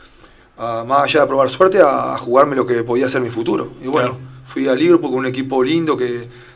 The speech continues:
Speaker 1: que habían todos jugadores con mucha experiencia, como el Pollo Madrid, que creo que es de acá del departamento Maldonado, el Topo Rosa, Jorge Seré, el Tola Luzardo,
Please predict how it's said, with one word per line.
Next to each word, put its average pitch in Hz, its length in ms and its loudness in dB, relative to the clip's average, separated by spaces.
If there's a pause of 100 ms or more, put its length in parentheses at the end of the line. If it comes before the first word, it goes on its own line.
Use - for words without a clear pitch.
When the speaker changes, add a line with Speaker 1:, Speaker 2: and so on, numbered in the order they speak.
Speaker 1:
que - 100 -10
habían 127 220 -4
todos 139 220 -2
jugadores 131 580 -4
con 120 120 -14
mucha 131 180 -8
experiencia, 131 580 0
como 110 160 -4
el 107 60 -10
Pollo 127 240 -4
Madrid, 123 380 -4
que 120 200 -6
creo 123 160 -6
que 123 80 -4
es 117 40 0
de 113 60 0
acá 113 100 -2
del 117 80 -2
departamento 117 420 -8
Maldonado, 131 680 0 (340)
el 107 100 -12
Topo 117 260 -4
Rosa, 127 800 2
Jorge 123 300 -4
Seré, 139 540 -2 (140)
el 110 100 -10
Tola 131 200 0
Luzardo, 120 640 2